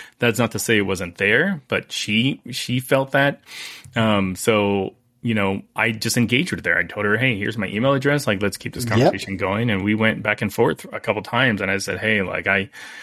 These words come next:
Speaker 1: you know, I, I know Josh, you know, <laughs> like, um, I don't, I don't, the, the thing that you're sort of accusing him of, of being, or, or the opinions he's having, I, I don't think are correct, <laughs> you know, but,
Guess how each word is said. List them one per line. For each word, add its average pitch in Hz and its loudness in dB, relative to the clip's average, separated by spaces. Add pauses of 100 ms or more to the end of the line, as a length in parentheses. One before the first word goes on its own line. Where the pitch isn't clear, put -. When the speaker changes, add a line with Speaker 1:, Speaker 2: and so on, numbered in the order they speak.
(300)
Speaker 1:
you 117 2
know, 95 2
I, 104 0
I 98 2
know 98 0
Josh, 98 -2
you 104 -4
know, 98 2 (100)
<laughs> - -18
like, 131 2 (460)
um, 95 0
I 101 2
don't, 101 -2
I 104 2
don't, 104 -2 (600)
the, 123 0
the 117 2
thing 135 4
that 120 6
you're 104 2
sort 117 2
of 98 2
accusing 101 -2
him 98 -4 (220)
of, 92 -2 (100)
of 92 -2
being, 110 4
or, 95 0 (340)
or 87 -2
the 78 -6
opinions 117 0
he's 113 -6
having, 107 0 (340)
I, 92 -2 (100)
I 107 2
don't 95 -2
think 90 -8
are 98 -6
correct, 147 -2 (200)
<laughs> - -20
you 170 4
know, 143 4
but, 113 2